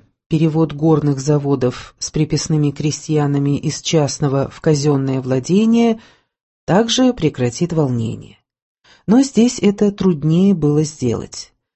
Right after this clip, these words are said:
Нельзя было отобрать все заводы у частных владельцев, и потому надобно было употреблять и другие меры.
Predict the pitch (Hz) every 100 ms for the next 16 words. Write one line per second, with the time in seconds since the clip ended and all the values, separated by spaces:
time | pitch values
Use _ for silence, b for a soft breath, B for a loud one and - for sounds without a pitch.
0 | _ _ - 185 196 247 240 226 214 202
1 | 180 190 202 - - 196 170 170 220 214
2 | 190 - 170 160 - 165 165 160 151 120
3 | - - 113 - 165 160 170 208 262 254
4 | 240 196 190 175 208 196 175 170 160 147
5 | 160 208 202 - 202 185 226 208 147 135
6 | 131 131 110 98 -